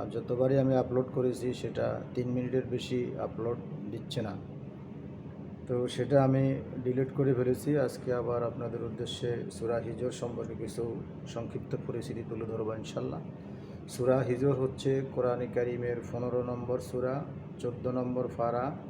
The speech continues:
এবং এই সূরাটিতে নিরানব্বইটি আয়াত রয়েছে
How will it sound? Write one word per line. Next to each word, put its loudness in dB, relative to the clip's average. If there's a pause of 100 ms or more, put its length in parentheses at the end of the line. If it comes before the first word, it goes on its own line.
(800)
এবং 0
এই -2
সূরাটিতে 2 (180)
নিরানব্বইটি 0
আয়াত 2
রয়েছে 0